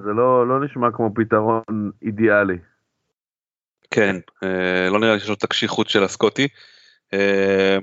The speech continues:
Speaker 2: אז זה בהחלט נקודה ששווה לראות, אה, איך בדיוק יונייטד מתמודדת עם זה, ובכלל עם הדברים האלה. אה, למרות שנה שעברה,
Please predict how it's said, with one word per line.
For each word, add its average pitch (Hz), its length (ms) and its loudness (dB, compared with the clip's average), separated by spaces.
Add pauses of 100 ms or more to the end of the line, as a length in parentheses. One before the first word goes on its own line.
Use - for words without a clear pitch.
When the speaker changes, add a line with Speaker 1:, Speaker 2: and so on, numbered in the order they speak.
Speaker 2:
אז 101 120 -2
זה 110 240 -2
בהחלט 135 540 -2
נקודה 110 300 -2
ששווה 104 420 -4 (240)
לראות, 98 360 -2
אה, 95 540 -2
איך - 160 -8
בדיוק 101 220 -4
יונייטד 104 280 0
מתמודדת 117 360 0
עם 123 80 -6
זה, 120 100 0
ובכלל 98 440 -2
עם 95 100 -4
הדברים 98 400 -4
האלה. 160 240 2 (640)
אה, 104 1000 0 (280)
למרות 143 200 0
שנה 165 200 0
שעברה, 160 540 0